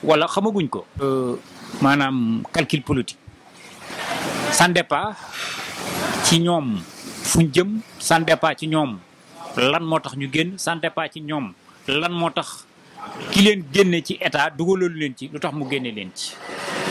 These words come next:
Parce que tey su fekkee ni ko analyse politique yi di waxee, man dama koy wax au contraire, maanaam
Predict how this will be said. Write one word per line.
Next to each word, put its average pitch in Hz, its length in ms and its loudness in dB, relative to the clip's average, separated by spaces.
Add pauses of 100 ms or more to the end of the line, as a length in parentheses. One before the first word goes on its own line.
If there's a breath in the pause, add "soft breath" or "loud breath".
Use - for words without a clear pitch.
(1040)
Parce - 220 4
que 180 80 -2
tey 208 280 -4 (480)
su - 100 -6
fekkee 208 320 6
ni 180 120 2
ko 208 320 8 (180)
analyse 190 360 2
politique 160 380 0
yi 151 60 0
di 156 60 0
waxee, 151 400 -2
man 147 320 -4
dama 160 200 -6
koy 165 160 -2
wax 156 260 -2 (120)
au 160 140 0
contraire, 147 460 -2 (140)
maanaam 160 300 -2